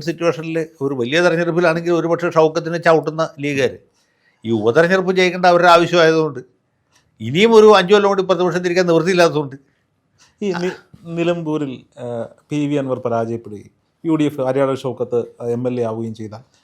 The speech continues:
Speaker 2: അടുത്ത തെരഞ്ഞെടുപ്പിലും അത് ആര്യാടൻ ഷൗക്കത്തിനൊപ്പം നിൽക്കുമെന്ന കാര്യത്തിൽ, ഏഹ്, ഉം, മാറ്റമൊന്നും ഉണ്ടാവില്ല. പക്ഷേ എന്തായിരിക്കും ഈ പി വി അൻവറിൻ്റെ രാഷ്ട്രീയ ഭാവി?
Speaker 1: പി വി അൻവറിന്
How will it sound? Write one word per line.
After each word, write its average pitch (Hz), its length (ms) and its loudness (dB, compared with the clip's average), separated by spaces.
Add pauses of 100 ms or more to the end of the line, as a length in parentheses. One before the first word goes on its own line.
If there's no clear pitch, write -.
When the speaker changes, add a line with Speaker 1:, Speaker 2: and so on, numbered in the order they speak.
Speaker 2:
അടുത്ത 208 240 0
തെരഞ്ഞെടുപ്പിലും 160 480 -4
അത് 151 120 4
ആര്യാടൻ 143 300 -2
ഷൗക്കത്തിനൊപ്പം 135 480 -6
നിൽക്കുമെന്ന 139 360 -8
കാര്യത്തിൽ, 147 260 -2 (180)
ഏഹ്, 175 180 -14
ഉം, 185 80 -14 (280)
മാറ്റമൊന്നും 196 400 2
ഉണ്ടാവില്ല. 107 320 -8 (300)
പക്ഷേ - 240 -2
എന്തായിരിക്കും 170 440 0
ഈ 117 100 -16
പി 123 80 -10 (100)
വി 156 120 -6
അൻവറിൻ്റെ 117 340 -8
രാഷ്ട്രീയ 107 380 -14
ഭാവി? - 180 -20 (400)
Speaker 1:
പി 165 160 -8
വി 220 140 0
അൻവറിന് 190 300 0